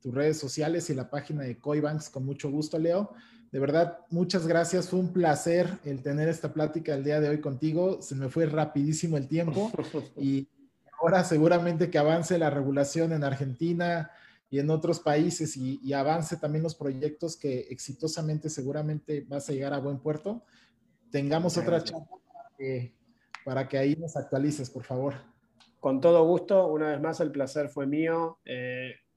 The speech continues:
Speaker 2: valor-, aprecio y valoro mucho lo que hacen tanto desde L S A como de FinTech U. Así que para mí es un gusto estar aquí las veces que quieran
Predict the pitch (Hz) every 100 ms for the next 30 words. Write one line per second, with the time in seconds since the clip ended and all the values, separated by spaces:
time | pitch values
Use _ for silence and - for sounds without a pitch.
0 | _ - 127 139 151 147 135 131 160 160
1 | 165 147 139 143 143 147 151 156 147 131
2 | 143 139 151 135 135 135 127 135 127 135
3 | 147 147 139 131 123 - 135 131 127 147
4 | 156 175 170 _ _ _ 120 - 131 139
5 | 131 127 120 131 127 135 143 143 135 147
6 | 139 131 143 143 165 151 - 135 127 185
7 | 196 139 139 139 131 131 - 165 180 185